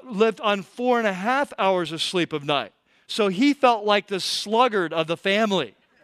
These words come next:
okay? And, but you know what? Both his father and his brother died very young. If I remember it,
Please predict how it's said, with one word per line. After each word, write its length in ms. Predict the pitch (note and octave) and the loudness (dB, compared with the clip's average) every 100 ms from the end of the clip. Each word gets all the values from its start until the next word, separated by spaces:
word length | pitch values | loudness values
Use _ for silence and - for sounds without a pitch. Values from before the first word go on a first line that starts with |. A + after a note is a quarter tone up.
| _ - | _ -4
okay? 260 | F#3+ G#3 A3+ - - - _ - | 0 0 -2 -10 -20 -20 _ -2
And, 140 | A3+ - - | -2 -4 -2
but 160 | A3+ | 0
you 100 | A3 | 2
know 140 | A3 A#3 | 2 2
what? 400 | A#3 C4 G#3 C#3 | 2 0 0 0
Both 260 | A#3 C4+ | 2 2
his 260 | A3+ A3+ - | 0 -2 -4
father 600 | - A3 A#3 C4+ C#4 C#4 | -2 0 2 2 0 -2
and 220 | A3+ A3+ | -2 0
his 160 | G#3+ F#3 | 0 -2
brother 460 | C3+ G#3 B3 A3+ F#3+ | -2 0 2 0 -2
died 500 | C#3+ F#3 G3+ E3+ C#3+ | 0 0 0 -2 0
very 320 | G3+ A#3+ A#3+ | 0 0 0
young. 240 | A3+ G3+ | 2 2
If 140 | F3 G3+ | 0 -2
I 80 | |
remember 500 | A3+ A#3+ G#3 B3+ A#3 | -2 0 0 0 0
it, 140 | F3+ | -2